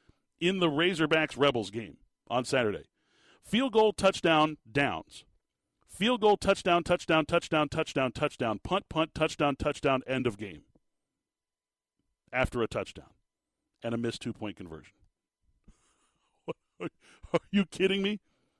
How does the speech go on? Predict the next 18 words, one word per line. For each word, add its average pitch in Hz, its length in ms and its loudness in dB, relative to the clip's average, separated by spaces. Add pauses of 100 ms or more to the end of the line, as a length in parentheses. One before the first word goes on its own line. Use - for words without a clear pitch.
(340)
Are 160 80 4
you 202 220 6
absolutely 208 540 2
kidding 175 400 4
me? 98 100 -8 (1400)
Now, 165 320 2 (960)
in 240 160 2
that 220 240 2
game, 147 340 2 (1120)
the, 180 580 -2
the, 160 480 -4
the 156 140 0
Arkansas, 185 680 2 (140)
the, 151 160 0
the 135 120 2
Arkansas, 175 340 2 (120)
the 131 180 -8
team, 160 340 0